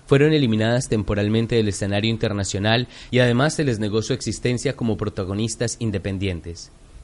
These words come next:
En cuanto uno de esos dos países volviera a aparecer en escena,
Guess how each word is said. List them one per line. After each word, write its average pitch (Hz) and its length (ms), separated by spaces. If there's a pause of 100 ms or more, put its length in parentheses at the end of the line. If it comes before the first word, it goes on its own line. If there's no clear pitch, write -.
(120)
En 110 100
cuanto 107 320
uno 139 220
de 147 80
esos 117 240
dos 131 180
países 123 440
volviera 107 500
a - 20
aparecer 95 480
en 117 140
escena, 123 400